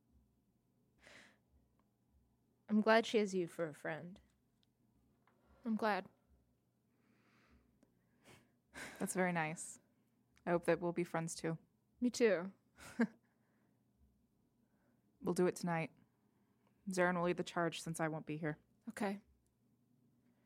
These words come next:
Speaker 1: Um. Okay, yeah. If there's anything you need me to do, let me know.
Speaker 2: Stay on your toes.
Speaker 1: <sighs> Will do.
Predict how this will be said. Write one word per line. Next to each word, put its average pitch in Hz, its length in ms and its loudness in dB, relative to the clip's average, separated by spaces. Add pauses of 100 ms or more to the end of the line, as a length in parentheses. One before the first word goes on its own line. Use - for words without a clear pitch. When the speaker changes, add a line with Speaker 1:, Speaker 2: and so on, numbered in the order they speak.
(1040)
Speaker 1:
Um. 190 400 2 (3000)
Okay, 208 320 4
yeah. 208 240 4 (300)
If 208 160 -2
there's 220 180 4
anything 214 520 6 (760)
you 247 140 4
need 214 120 10
me 208 120 6
to 202 80 6
do, 185 340 2 (880)
let 202 80 2
me 202 100 8
know. 185 220 2 (1040)
Speaker 2:
Stay 175 300 -2
on 180 80 0
your 180 80 -2
toes. 196 480 -4 (460)
Speaker 1:
<sighs> - 960 -16
Will 175 120 0
do. 165 220 0